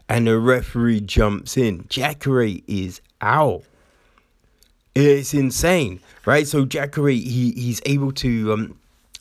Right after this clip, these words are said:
they get him up, but, and put him on the stool, but he's just, looks like he's fading in and out of consciousness. It was fucking brutal. <laughs> Like, it was straight up brutal.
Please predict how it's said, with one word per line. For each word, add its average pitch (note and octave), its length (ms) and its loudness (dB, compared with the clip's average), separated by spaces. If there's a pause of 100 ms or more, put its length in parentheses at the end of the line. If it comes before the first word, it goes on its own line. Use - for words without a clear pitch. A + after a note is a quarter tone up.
they G#2+ 140 0
get D#3+ 260 -4
him G#2 160 -2
up, - 460 -6 (720)
but, - 280 2
and B2 240 -2
put D3 200 4
him C3+ 160 0
on B2 80 -2
the G#2 80 -2
stool, D#3 480 2
but B2 260 2
he's B2+ 260 -2
just, - 460 -4
looks D3 380 -2
like C3+ 160 -4
he's B2+ 160 -2
fading A#2+ 600 -6
in D3 280 -4
and F#2+ 160 -8
out C3+ 320 -8
of - 140 -18
consciousness. G#2 1120 -6 (800)
It F3+ 140 4
was F#3+ 120 2
fucking A#2 420 -2
brutal. B2+ 680 0
<laughs> - 40 -16 (800)
Like, - 280 0
it G3+ 280 2
was E3+ 280 2
straight D3 640 -2 (160)
up D3+ 300 -4 (220)
brutal. D3 1500 -2